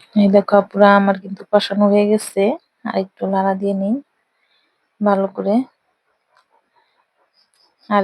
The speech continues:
এই পর্যায়ে পেঁপেটাও সিদ্ধ হয়ে গেছে, দেখো কষানোর মধ্যেই সিদ্ধ হয়ে গেছে। এখন পুরা আমি ঝোলটা দিয়ে দিব তরকারির, যে অল্প পরিমাণে দিব, কারণ তরকারিটা মাখা মাখা থাকবে আমার, বেশি ঝোল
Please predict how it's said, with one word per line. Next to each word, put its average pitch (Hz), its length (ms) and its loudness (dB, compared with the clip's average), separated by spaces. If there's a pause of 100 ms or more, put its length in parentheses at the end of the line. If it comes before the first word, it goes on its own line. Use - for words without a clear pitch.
(100)
এই 208 60 0 (100)
পর্যায়ে 220 460 4 (1080)
পেঁপেটাও 220 440 -2
সিদ্ধ 202 360 -10
হয়ে 196 160 -4
গেছে, 185 180 -14 (100)
দেখো 196 220 -10 (280)
কষানোর 190 520 -10
মধ্যেই 196 360 -8 (220)
সিদ্ধ 208 300 -16
হয়ে 190 140 -6
গেছে। 190 260 -6 (840)
এখন 214 320 -6 (160)
পুরা 208 300 0
আমি 220 200 2
ঝোলটা 202 320 -4
দিয়ে 202 200 -2
দিব 202 120 -6 (120)
তরকারির, 208 400 -4 (2000)
যে 196 160 -8 (120)
অল্প 202 140 -4 (140)
পরিমাণে 220 400 0
দিব, 208 160 -6 (340)
কারণ 196 220 -6 (340)
তরকারিটা 202 400 -8
মাখা 208 200 -4
মাখা 196 220 -4
থাকবে 190 360 -12
আমার, 214 180 -8 (840)
বেশি 196 240 -6
ঝোল 202 160 -6